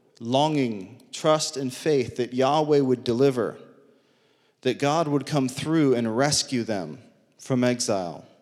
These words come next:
So the trap works. Daniel's caught. They think they've got him.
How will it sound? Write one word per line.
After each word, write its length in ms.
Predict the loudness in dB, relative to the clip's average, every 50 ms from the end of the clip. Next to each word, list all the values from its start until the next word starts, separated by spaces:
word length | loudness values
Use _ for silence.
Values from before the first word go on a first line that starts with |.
| _ _ _ _ _ _ _ _ _ _ _ _ _ _ _ _ _ _ _ _ _ _ _ _ _ _ _ _ _ _ _ _ _ _ _ _ _ _ _ _ _ _ _ _ _ _ _ _ _ _ _ _ _ _ _ _ _ _ _ _ _ _ _ _ _ -20 _ -8
So 120 | -6 -4
the 80 | -4 -2
trap 340 | 2 4 4 4 4 4
works. 440 | 4 4 4 6 4 4 2 -2 -6
Daniel's 500 | 0 2 4 4 4 4 2 2 2 0
caught. 460 | 0 -2 0 2 4 4 4 2 -2 -8 -20 -20 -20 -20 _ _ _ _ _ _ _ _ _ _ _ _ -8
They 120 | -8 -4
think 320 | 0 2 0 0 0 -4
they've 200 | -12 -12 -10 -4
got 260 | -2 -2 0 0 -2 -2
him. 180 | -4 -6 -8